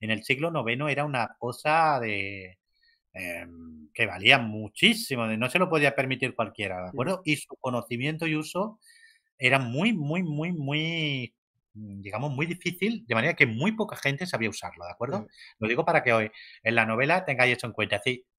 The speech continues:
Speaker 1: es muy importante, eh, conocer su uso, pero es muy difícil dominarlo y es muy difícil hacerse con uno.
Speaker 2: Ujú. Pues, eh, eh,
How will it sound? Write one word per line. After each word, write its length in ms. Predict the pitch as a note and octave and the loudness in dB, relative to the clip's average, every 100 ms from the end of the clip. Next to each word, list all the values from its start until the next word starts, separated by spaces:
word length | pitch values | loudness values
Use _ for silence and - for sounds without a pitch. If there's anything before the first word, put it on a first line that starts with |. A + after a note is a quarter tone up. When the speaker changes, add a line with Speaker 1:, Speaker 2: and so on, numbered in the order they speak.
| - | -2
Speaker 1:
es 160 | E3+ | 0
muy 140 | D#3+ A3 | 2 0
importante, 720 | - D#3 D#3 E3 F3 G3 A3 _ _ _ _ _ - | 0 -2 -2 -4 -2 -6 -6 _ _ _ _ _ -2
eh, 540 | A2+ G#2 G#2 G2 F#2+ G2 _ _ - | 4 4 4 0 -4 -12 _ _ -4
conocer 340 | A#2+ A2 C#3 | -2 0 0
su 140 | C3+ F#3+ | 0 0
uso, 360 | F#3+ G#3+ B3 - | 0 -2 -4 0
pero 140 | B2+ | 0
es 140 | C3+ D#3+ | 0 -2
muy 200 | F#3 A#3 | 0 2
difícil 460 | F3+ G3+ G#3+ B2 | 2 0 -2 0
dominarlo 680 | D3+ F#3 E3+ D#3+ D#3+ F#3 - _ - | 0 0 0 -2 -2 -6 -8 _ -8
y 180 | A2 B2 | 0 2
es 160 | F3 | 2
muy 160 | A#2+ D#3+ | -2 -2
difícil 420 | F3+ F3+ E3+ F#3+ | -2 -2 -4 -2
hacerse 380 | A#2 - C3 - | -2 -2 -4 -4
con 160 | G#2 F#2 | -6 -8
uno. 260 | E2 E2 _ _ - | -10 -18 _ _ -20
Speaker 2:
Ujú. 240 | C#3 B2 B2+ _ _ _ _ _ _ _ _ _ | -14 -14 -16 _ _ _ _ _ _ _ _ _
Pues, 120 | - | -14
eh, 40 | C3 | -14
eh, 400 | C#3 A#2+ A2+ | -12 -14 -14